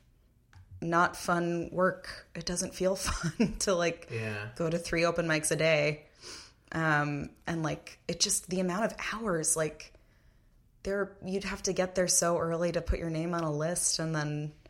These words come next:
Speaker 1: I had one where I'd put my name on the list because I had a audition at the comic strip that night and came back and someone had thrown my list out 'cause I was the one who had put it up. And they
Speaker 2: Oh.
Speaker 1: started their own. It was just, like, so cutthroat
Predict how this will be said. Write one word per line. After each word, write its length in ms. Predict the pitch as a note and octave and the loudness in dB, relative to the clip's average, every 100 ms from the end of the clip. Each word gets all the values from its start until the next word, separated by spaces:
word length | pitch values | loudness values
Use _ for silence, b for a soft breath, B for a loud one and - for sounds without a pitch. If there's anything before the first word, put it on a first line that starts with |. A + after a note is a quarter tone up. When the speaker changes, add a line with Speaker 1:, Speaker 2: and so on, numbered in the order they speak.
| b b b b | b b b b
Speaker 1:
I 40 | G3 | -8
had 220 | A#3+ F3 | -6 -4
one 320 | F#3 G#3 - - | -4 -4 -4 -6
where 160 | F#3 | 0
I'd 140 | F#3 F3+ | 0 0
put 180 | - - | -4 -4
my 120 | F3+ | -4
name 260 | F3 F#3+ | -4 -2
on 80 | F#3 | -2
the 100 | F3 | -2
list 460 | E3 F3+ F3+ - - - _ _ _ | -2 0 2 0 -2 -12 _ _ _
because 260 | E3 F3 F3 | -10 -6 -4
I 60 | E3+ | -4
had 180 | F3 E3 | -2 0
a 320 | D#3 A#1+ - - b b b b b - | 0 0 -4 -10 b b b b b -6
audition 460 | E3 E3 E3+ F#3+ | -4 0 0 0
at 160 | F#3 - | -4 -6
the 80 | D3+ | -10
comic 400 | - E3+ G#3+ B3+ | -10 -8 -4 -2
strip 360 | - C4 C4 - - - | 0 0 -4 -12 -14 -8
that 220 | A#3 B3+ | -6 -2
night 300 | A#3+ C4+ C#4 | -2 0 0
and 120 | G#3 | -2
came 220 | G3+ G#3 | -4 -2
back 240 | F#3+ G3 G3 | 2 0 0
and 100 | F3+ | 0
someone 300 | - F3+ F#3 | 0 0 -2
had 220 | F3+ D#3 - _ | -2 -4 -10 _
thrown 320 | - E3 F3+ | -4 -2 0
my 100 | E3 | 0
list 320 | D3 C#3+ - A3+ | 0 0 0 2
out 200 | B3 B3+ | 0 0
'cause 120 | F#3+ | 0
I 60 | E3 | 2
was 140 | E3 | 2
the 80 | E3 | 0
one 140 | E3 | -2
who 60 | E3+ | -2
had 140 | D#3+ | -4
put 160 | - E3 | -4 -2
it 100 | D#3+ | 0
up. 380 | D#3 F#3 - - b b b b - | 2 0 -4 -20 b b b b -4
And 80 | C3+ | 0
they 40 | C3 | 2
Speaker 2:
Oh. 100 | A#2 | 4
Speaker 1:
started 220 | F#3+ F3+ | 4 4
their 160 | D#3 | 2
own. 220 | E3+ G3 G3+ | 2 2 2
It 80 | |
was 140 | F#3+ F#3+ | 0 -2
just, 200 | G3 - | 0 0
like, 100 | F#3 | 2
so 260 | - G#3+ A#3 | 2 2 0
cutthroat 680 | - G#3+ - - E3+ D#3+ | -4 -4 0 2 2 0